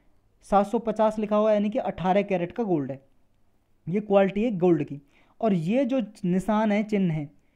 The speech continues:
ये देता है एएचसी। एएचसी क्या है? Assaying and Hallmarking Center। ये खोले हुए हैं भाई साहब, ये बीआईएस ने, ये बीआईएस ने खोले हुए हैं सेंटर। ये सेंटर क्या काम करते हैं?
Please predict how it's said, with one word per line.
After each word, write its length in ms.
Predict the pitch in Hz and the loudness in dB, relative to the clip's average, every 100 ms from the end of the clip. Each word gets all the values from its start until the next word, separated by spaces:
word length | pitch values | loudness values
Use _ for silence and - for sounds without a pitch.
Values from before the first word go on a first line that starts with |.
| _ _ _ _ | _ _ _ _
ये 260 | 165 165 269 | -6 0 2
देता 300 | 240 226 202 | 4 4 4
है 180 | 226 285 - _ _ _ | 2 0 -6 _ _ _
एएचसी। 1120 | 214 240 277 269 220 233 220 - - 208 165 - _ _ | -2 0 0 -2 -2 -2 -4 -20 -4 0 0 -4 _ _
एएचसी 540 | - 240 262 254 - 247 | -2 4 4 2 -4 -4
क्या 200 | 247 214 | 0 0
है? 200 | 233 302 - _ _ | 0 -4 -14 _ _
Assaying 560 | 202 220 247 247 262 277 - _ 208 | -2 0 0 2 0 -2 -8 _ 0
and 180 | 240 180 | 2 2
Hallmarking 640 | 190 220 214 208 208 262 | 2 4 2 0 0 -4
Center। 320 | 208 156 147 151 _ _ 160 | -2 -6 -6 -14 _ _ -6
ये 320 | 165 254 294 | 0 2 2
खोले 300 | 196 220 226 | 2 2 4
हुए 180 | 202 190 | 2 2
हैं 80 | 240 | 2
भाई 140 | 175 | 0
साहब, 200 | 170 226 | 0 -2
ये 140 | 208 180 | 0 0
बीआईएस 480 | 160 170 165 151 - | 2 2 2 0 -6
ने, 100 | 139 - _ _ _ _ _ _ _ _ | -14 -16 _ _ _ _ _ _ _ _
ये 300 | 160 202 262 | -4 0 2
बीआईएस 400 | 226 185 208 214 | 2 2 2 2
ने 100 | 214 | -2
खोले 240 | 214 185 180 | -2 0 0
हुए 80 | 233 | 0
हैं 80 | |
सेंटर। 360 | 262 190 165 147 - _ - | 0 -2 -4 -8 -16 _ -2
ये 140 | 202 | -2
सेंटर 320 | 240 254 254 | 2 2 2
क्या 160 | 262 254 | 2 0
काम 220 | 254 254 | 2 2
करते 260 | 240 214 247 | 2 -2 -2
हैं? 160 | 302 | -6